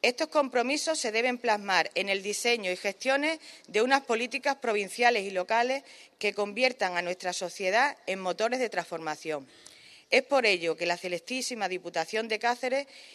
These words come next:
invitamos a todas las entidades locales a adherirse a esta declaración y proponemos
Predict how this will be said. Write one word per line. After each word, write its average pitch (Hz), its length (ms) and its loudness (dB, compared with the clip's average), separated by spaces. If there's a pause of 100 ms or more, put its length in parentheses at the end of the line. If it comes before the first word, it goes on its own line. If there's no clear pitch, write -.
invitamos 208 680 2
a 196 160 2
todas 269 280 0
las 262 160 2
entidades 190 500 0
locales 208 540 -2
a 180 80 0
adherirse 247 680 -2
a 180 140 0
esta 240 200 -4
declaración 170 760 -2 (500)
y 202 120 -6
proponemos 208 760 0